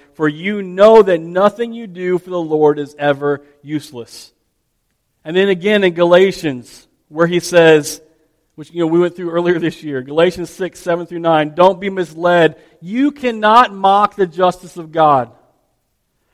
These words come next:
You will always harvest what you plant.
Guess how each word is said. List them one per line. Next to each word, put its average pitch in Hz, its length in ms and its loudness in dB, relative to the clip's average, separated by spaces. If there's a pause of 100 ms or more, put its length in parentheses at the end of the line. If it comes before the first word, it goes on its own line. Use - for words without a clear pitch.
(180)
You 196 180 -8
will 214 120 6
always 220 520 4 (180)
harvest 208 720 2
what 185 160 -12
you 190 80 -20
plant. 214 360 -2